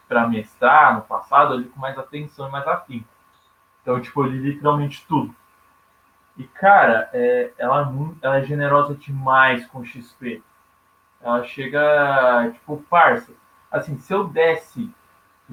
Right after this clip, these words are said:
todo o X P que essa porra aqui realmente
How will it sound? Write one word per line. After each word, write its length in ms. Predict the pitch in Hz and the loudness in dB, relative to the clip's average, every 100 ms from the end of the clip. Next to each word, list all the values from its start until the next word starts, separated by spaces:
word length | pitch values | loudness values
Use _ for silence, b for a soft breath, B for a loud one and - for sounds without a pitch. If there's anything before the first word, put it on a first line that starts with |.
| - | -2
todo 220 | 160 196 | 0 0
o 40 | - | -2
X 500 | - 175 - - _ | -6 -10 -10 -20 _
P 320 | 147 151 139 - - | -4 -2 -4 -10 -8
que 60 | |
essa 200 | 123 131 | -6 -6
porra 360 | - 127 127 - | -8 -2 -2 -2
aqui 320 | - 131 123 | -6 -8 -2
realmente 460 | 127 139 131 123 | 0 0 -2 -10